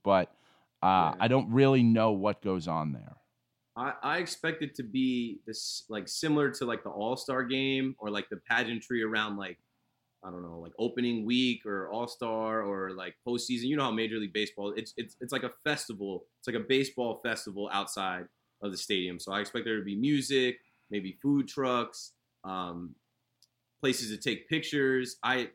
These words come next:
Speaker 2: read something that, like, around the stadium, they, they have it kinda segregated. Like, there's, like, a Red Sox area and a Yankees area. Um, I think Susan Waldman posted a picture of this thing that, you know, this big, um,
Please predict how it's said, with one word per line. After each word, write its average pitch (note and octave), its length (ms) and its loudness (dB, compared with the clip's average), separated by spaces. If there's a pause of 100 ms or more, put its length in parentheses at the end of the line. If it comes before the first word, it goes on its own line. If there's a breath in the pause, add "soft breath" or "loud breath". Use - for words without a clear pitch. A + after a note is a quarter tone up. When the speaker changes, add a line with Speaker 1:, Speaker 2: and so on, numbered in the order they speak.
(100)
Speaker 2:
read C#3 220 2
something C3+ 380 -2
that, G2 220 0
like, F#2+ 220 -6
around G#2+ 280 -2
the G#2 60 -6
stadium, G2+ 480 -4
they, G2 340 -6
they G2 140 -6
have G#2 160 -6
it F#2+ 100 -12 (560)
kinda C3+ 200 0
segregated. G#2+ 640 0
Like, F#2+ 160 -8
there's, A2 200 0
like, G2+ 100 -8
a F#2 60 -8
Red B2+ 240 -4
Sox - 280 -4
area B2 440 0 (260)
and G2+ 100 -6
a F#2+ 40 -4
Yankees A2 480 -2
area. F#2+ 500 -2 (480)
Um, F2+ 540 -10 (640)
I C3 40 -6
think A#2 100 -6
Susan C3 360 -4
Waldman B2 380 -2
posted A2+ 340 -6
a G2 60 -8
picture A2 360 -6
of F#2 80 -6
this G2 200 -10
thing G#2+ 220 -4
that, F#2 200 -6 (180)
you G#2 80 -12
know, F2+ 220 -12 (220)
this F#2 140 -20 (120)
big, A#2 460 2
um, F#2 440 -10